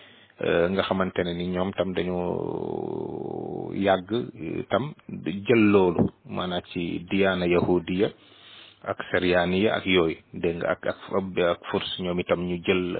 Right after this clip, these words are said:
weer yooyu, ñoom itam ñu def ko seeni weer. Waaye yàgg na, depuis ci temps l'islam la.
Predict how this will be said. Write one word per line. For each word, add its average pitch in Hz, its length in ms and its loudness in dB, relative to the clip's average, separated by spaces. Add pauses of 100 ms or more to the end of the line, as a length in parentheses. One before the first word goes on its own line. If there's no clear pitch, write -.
(120)
weer 90 240 4
yooyu, 87 240 -4
ñoom 87 140 -6
itam 87 240 -6
ñu 87 100 -10
def 95 180 0
ko 82 160 -2
seeni 87 280 -6
weer. 87 160 -8
Waaye 87 260 0
yàgg 101 260 0
na, 101 140 0
depuis 98 280 -6
ci - 100 -14
temps 98 320 -4 (440)
l'islam 90 500 -2
la. - 40 -20